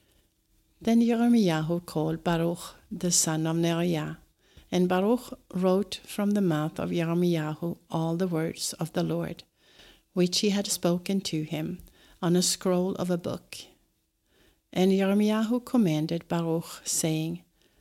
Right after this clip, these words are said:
I am restricted, I cannot go into the house of the Lord. Therefore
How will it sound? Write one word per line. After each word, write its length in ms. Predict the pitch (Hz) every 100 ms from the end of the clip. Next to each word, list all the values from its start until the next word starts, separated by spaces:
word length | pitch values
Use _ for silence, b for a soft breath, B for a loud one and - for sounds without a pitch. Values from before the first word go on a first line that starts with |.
| b
I 160 | - 175
am 180 | 185 202
restricted, 800 | 202 - - 202 - - - - - -
I 180 | 170
cannot 460 | 180 202 185 175 -
go 260 | 185 185 185
into 280 | 165 165
the 220 | 165 160 165
house 260 | 160 -
of 120 | 165 160
the 100 | 165
Lord. 400 | 190 190 170 - - - _ b b b b b
Therefore 640 | - 175 208 - 160 160